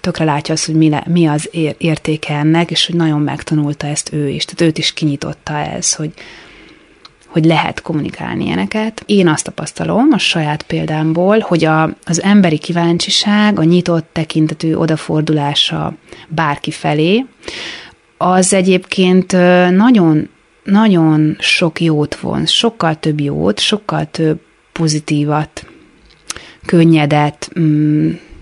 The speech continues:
ha tetszik, akkor ugyanúgy, ö, másolhatóvá válik az a fajta nyitottság, amit egy ember, mm, vagy egy bármilyen lény, ö,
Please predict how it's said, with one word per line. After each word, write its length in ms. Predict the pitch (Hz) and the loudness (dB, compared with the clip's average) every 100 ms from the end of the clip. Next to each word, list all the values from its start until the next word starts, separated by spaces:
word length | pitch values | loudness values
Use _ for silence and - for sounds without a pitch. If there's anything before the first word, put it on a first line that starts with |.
| - - - - - - _ | -20 -20 -20 -20 -20 -20 _
ha 180 | - - | -6 -2
tetszik, 440 | 165 165 156 170 165 | 0 0 0 -2 -2
akkor 260 | 160 175 | -2 0
ugyanúgy, 640 | - 185 160 156 156 151 - _ - | 2 4 4 4 4 0 -6 _ -8
ö, 440 | 165 151 147 151 151 - - 180 - _ _ | -4 -2 -2 -2 -4 -10 -20 -20 -20 _ _
másolhatóvá 1400 | - 160 151 151 - - 151 151 - 160 - 151 151 147 | -2 0 0 0 -2 0 0 -2 -2 -4 -2 -2 0 0
válik 420 | 147 147 147 151 160 | 0 -2 -2 -2 -2
az 120 | 156 | -4
a 60 | |
fajta 340 | 151 170 160 151 | -4 -2 -2 0
nyitottság, 760 | 151 156 175 - - 160 156 | 0 0 -4 -4 -2 0 0
amit 300 | 156 151 151 | 0 0 0
egy 120 | 156 156 | -2 -2
ember, 460 | 151 151 151 151 196 _ - - | 0 0 -2 -4 -10 _ -18 -8
mm, 340 | 160 160 156 | -4 -2 -2
vagy 160 | 147 151 | -2 -4
egy 140 | 147 | -2
bármilyen 560 | 156 156 156 151 147 147 | 0 0 0 2 2 2
lény, 440 | 147 135 143 185 - - - - - - - | 2 2 4 2 0 -16 -16 -16 -16 -12 -2
ö, 380 | 156 147 147 | 0 2 2